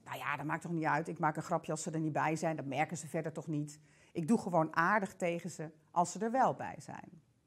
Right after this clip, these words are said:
Dus in deze casus hebben we te maken met een conflict. En de vraag is,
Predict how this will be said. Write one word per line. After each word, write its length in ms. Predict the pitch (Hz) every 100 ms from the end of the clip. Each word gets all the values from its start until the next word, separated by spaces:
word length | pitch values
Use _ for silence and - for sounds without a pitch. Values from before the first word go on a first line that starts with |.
| _ _ _ - - - -
Dus 180 | 233 247
in 160 | 269 254
deze 360 | 302 392 240
casus 540 | - 214 320 339 160 -
hebben 220 | 254 254
we 80 | 175
te 120 | 156
maken 400 | 160 226 339 208
met 160 | 165
een 120 | 151 147
conflict. 640 | 143 131 - 226 427 -
En 120 | 214
de 100 | 170
vraag 480 | - 226 302 370 -
is, 420 | 277 330 - -